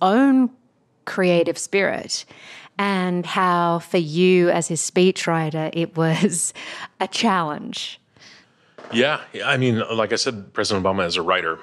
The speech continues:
Speaker 2: for all the good and ill that comes with it, you know, and, and as writers, there are plenty of times we're just sitting at the computer or whatever and, and just, I don't know what I wanna say, or I just don't wanna write this. The scene you're talking about was in twenty thirteen. He has to go give a speech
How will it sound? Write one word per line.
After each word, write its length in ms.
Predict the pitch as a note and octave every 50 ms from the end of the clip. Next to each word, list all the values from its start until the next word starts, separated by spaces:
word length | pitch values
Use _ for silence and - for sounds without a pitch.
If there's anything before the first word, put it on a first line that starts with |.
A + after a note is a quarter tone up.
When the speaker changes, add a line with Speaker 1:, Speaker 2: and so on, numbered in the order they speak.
| - - - - - - F#2 -
Speaker 2:
for 180 | - - D2+ F2+
all 160 | F#2+ F#2+ G2
the 60 | G2+
good 200 | F2+ G2 F#2+ F#2
and 80 | F#2 F#2
ill 120 | F#2 F2
that 120 | F2 E2
comes 260 | - E2+ F2 F2+ E2+ F2+
with 140 | E2 D#2
it, 160 | D2+ D2+ D2+ D#2+
you 140 | E2+ F#2
know, 260 | E2+ E2 E2 F2 F#2 -
and, 240 | - F#2+ F#2 F#2
and 160 | D#2+ F2+ F2+ F2+
as 160 | F2+ E2 E2
writers, 680 | E2+ F2+ G2 G#2+ A2 A#2 G2 F2+ E2+ E2 - - - -
there 240 | F2+ F#2 F2+ F#2 G2
are 80 | G2 F#2+
plenty 240 | - - G#2 A2+
of 80 | A#2+ G#2+
times 300 | - A2+ G#2+ G2+ F#2 -
we're 80 | F#2+ E2+
just 180 | F2+ F2+ -
sitting 240 | - - F#2+ G2 F#2+
at 80 | F#2 -
the 60 | -
computer 400 | F2+ E2+ E2 G2 G#2 A2 A#2 G#2
or 80 | E2
whatever 440 | D#2 E2 D#2+ D#2+ D#2 D2 E2 E2 D#2+
and, 280 | D#2 D#2 D#2+ D#2+ D#2 C#2+
and 300 | - E2 E2 E2 D#2+ D2+
just, 300 | D#2+ E2 - - - _ _ _ _ _ _ _ _ _ - - - - - - - - - - - - _ _ _ _ _ _ _ _ _ _ -
I 160 | - - - F#2
don't 80 | F2+
know 80 | D#2+ D2
what 160 | D2 D2 D2
I 60 | C#2+
wanna 260 | C#2+ C#2+ C#2+ D2 C#2+
say, 340 | - - - E2 E2+ G2 G#2+
or 200 | F#2 F2 F2+ F#2
I 80 | F#2 F#2+
just 200 | G2 G2+ F#2+ -
don't 200 | G#2 G2 F#2+ G2
wanna 180 | F#2+ G2 F#2+
write 280 | F#2 F#2+ G#2 B2 B2 -
this. 360 | - - - - - - -
The 100 | - -
scene 200 | - - A2 G2+
you're 100 | G2+ F2+
talking 320 | - - G2 G2+ G#2+ - G2+
about 240 | E2+ E2 E2 D#2+
was 120 | D#2+ E2 F2
in 100 | E2 D#2
twenty 240 | - - G2 F#2 F2+
thirteen. 480 | - F2+ E2 - - F2+ E2 D#2+ D#2+
He 100 | D#2+ F2+
has 120 | F#2+ F2+ -
to 80 | - E2+
go 120 | F2+ E2+
give 160 | E2 E2+ D2+
a 60 | D#2+
speech 600 | - - - - F2+ E2+ E2 D#2+ - - - -